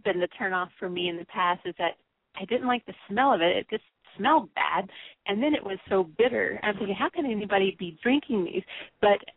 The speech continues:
people started introducing me, uh, and I be-, and I moved over to the wine side. I became a wine drinker. But there's something about having a cold beer or having a beer bottle or having a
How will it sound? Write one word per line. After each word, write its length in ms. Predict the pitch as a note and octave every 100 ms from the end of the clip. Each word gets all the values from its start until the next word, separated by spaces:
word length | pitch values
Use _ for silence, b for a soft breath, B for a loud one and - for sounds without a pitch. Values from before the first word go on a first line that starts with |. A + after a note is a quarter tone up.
| _ _ _
people 280 | - B3 B3 -
started 380 | A3+ G#3+ G3 F#3+
introducing 720 | G#3 G#3+ F#3 G3+ G#3+ A3+ G#3
me, 320 | G3 F#3+ F3+ - _ _ _ _ _ _ -
uh, 260 | - F#3 G3+ -
and 160 | F#3
I 80 | F#3
be-, 160 | F3 F#3
and 120 | F#3+
I 60 | F3+
moved 260 | F#3 F3+
over 160 | F3+ E3
to 80 | D#3+
the 100 | D#3+
wine 340 | A3 D#4 E3 -
side. 180 | D3+ -
I 20 |
became 340 | D#3+ - E3+
a 60 | D#3
wine 260 | E3 B3
drinker. 280 | A#3 E3 -
But 100 | -
there's 160 | G#3 G#3
something 280 | F4+ - F#4+
about 380 | G#3+ G#3 G#3+ G#3+ - -
having 320 | - G#3+ G#3
a 60 | F#3
cold 540 | - G#3+ G#3 G#3+ F#3
beer 440 | F#3 F#3 F#3 F#3+ F#3 B B -
or 120 | E3+
having 240 | F#3+ G#3
a 40 | G3
beer 320 | C#3+ F3 F3+
bottle 580 | D3+ D3+ E3 F3+ F3+ E3
or 60 |
having 280 | E3 F#3+
a 60 | G3+